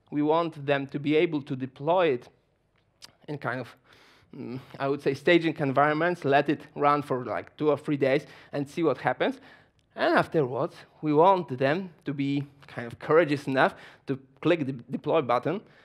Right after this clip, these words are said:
and to gather the results from, fro-, from production, right? So this is kind of, at that time, we thought it was a bit ambitious goal to, to let the user deploy stuff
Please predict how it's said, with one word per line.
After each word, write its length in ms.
and 220
to 80
gather 340
the 100
results 460
from, 360
fro-, 200
from 280
production, 540
right? 260
So 120
this 140
is 100
kind 220
of, 140
at 140
that 180
time, 240
we 60
thought 260
it 120
was 120
a 100
bit 160
ambitious 380
goal 400
to, 120
to 160
let 220
the 100
user 280
deploy 480
stuff 400